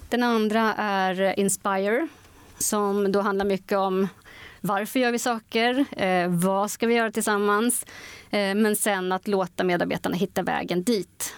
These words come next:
själva. Eh, collaborate. Eh, väldigt viktigt också i alla ledarskap och, och organisationssammanhang. Både att samarbeta inom gruppen, eh, men också mellan avdelningar, mellan olika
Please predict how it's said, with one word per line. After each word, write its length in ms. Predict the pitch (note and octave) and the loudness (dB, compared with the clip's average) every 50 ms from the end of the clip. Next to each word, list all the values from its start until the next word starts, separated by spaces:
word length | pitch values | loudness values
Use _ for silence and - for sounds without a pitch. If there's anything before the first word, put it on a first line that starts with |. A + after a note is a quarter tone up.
| - | -10
själva. 400 | - - F3 D#3 D#3+ D#3 C#3+ F#3+ - - _ _ _ _ _ - - - - - - - - - - _ - - - _ - - - - - - _ - | -8 -6 -6 -4 -4 -4 -4 -4 -6 -10 _ _ _ _ _ -20 -20 -20 -20 -20 -20 -20 -20 -20 -20 _ -20 -20 -20 _ -20 -20 -20 -20 -20 -18 _ -2
Eh, 380 | G#3+ G#3 G3+ G3 F#3+ F#3 F#3 F3+ | 0 0 2 2 2 2 0 0
collaborate. 680 | - - A#3+ A#3 A3+ G#3+ A#3 A#3 B3+ F4+ - - - - - - - - - - - G#3 G3+ | -2 -2 0 0 0 0 0 0 0 -2 -2 -4 -8 -10 -10 -10 -14 -20 -18 -12 -8 -2 0
Eh, 720 | G#3 G#3+ G#3 G3+ G3+ G3 F#3+ F#3+ F#3+ F#3+ F#3+ F#3 F3+ F#3 | 2 2 2 2 2 2 2 2 0 0 0 0 0 0
väldigt 580 | F#3+ F#3+ F3+ G#3+ A3 G#3 G3 F#3 E3+ F#3 - | 0 0 0 2 2 2 0 0 -2 -4 -4
viktigt 260 | A#3 - - - - G3 | -4 -6 -4 -4 -4 -4
också 440 | G3 - - - A3 G#3+ G#3 G#3+ F#3+ G#3+ | -4 -4 -4 -2 0 0 0 -2 -4 -2
i 280 | - G3+ F#3+ G3 F3+ - | 0 2 2 2 2 0
alla 400 | - G3+ G3 F#3 F#3 F#3 F#3 F3+ E3+ - | 0 -2 -2 -2 -2 -2 -2 -4 -4 -2
ledarskap 480 | G#3 G3 F#3 F3+ F3 - G3 F#3+ F#3 - - - | -2 0 0 -2 -2 -2 -2 -4 -4 -4 -6 -4
och, 460 | F#3+ F#3+ F#3+ F3+ F3+ F3+ E3+ F3+ E3+ | -2 0 0 0 0 0 -2 -2 -2
och 300 | - F#3 F3+ F3 F3 - | -2 -2 0 0 0 0
organisationssammanhang. 1000 | G3 F#3 G3 F#3 F3+ F#3+ F3 G3+ F#3+ F3 - F#3 F#3 F#3 F#3 F#3+ F#3 G3 G3+ A3 - - - - - - - - - | 0 0 0 -2 -2 -2 0 0 0 0 0 0 0 2 2 2 0 0 0 -2 -4 -8 -16 -18 -18 -18 -18 -10 -4
Både 380 | G#3+ A#3 G#3+ F#3+ F3+ F#3 G#3+ C4+ | -2 0 0 0 0 0 -2 -2
att 80 | C4+ | -2
samarbeta 520 | - C#4+ B3+ A#3+ A3 G#3 G#3 G3+ - G#3 G3 | -2 0 0 0 0 0 -2 -2 0 0 0
inom 460 | F#3 F#3 F3+ F3+ F3+ F3 E3+ F3+ F3 - | 2 2 2 2 2 2 0 -2 -2 -2
gruppen, 640 | - G3 F#3+ F3+ - _ _ - A3 B3 C4+ C#4 C#4 C4 - - | -2 -2 -2 -2 -2 _ _ 0 2 4 4 4 4 2 0 -2
eh, 60 | G3+ | -2
men 420 | G#3 G3 G3 F#3+ F#3+ F#3+ G#3 G#3+ F3+ | 0 0 0 0 0 2 0 0 0
också 360 | F3 - - - - G3+ F#3+ | -2 -4 -4 -2 0 0 2
mellan 580 | G3 G3+ G3+ G3 F#3 F3 F3+ G3 G3+ G3+ G3+ | 2 2 0 0 0 0 0 0 0 0 0
avdelningar, 760 | G3 F#3+ F#3+ F#3 F3+ F#3+ F#3 F#3 F3+ F#3 F#3 F#3 F#3 F#3+ F#3 F#3 | 0 0 0 0 0 0 2 2 2 2 2 2 2 2 0 0
mellan 500 | F#3 F3+ F3+ F3 E3+ F3 E3+ F3 F3+ G3 | 0 0 0 -2 -2 -2 -2 -2 0 0
olika 580 | F#3 F3 E3 F3 - - - F3 F3 F3 F3 | 0 0 0 -2 -2 -2 -2 -2 -2 -2 -4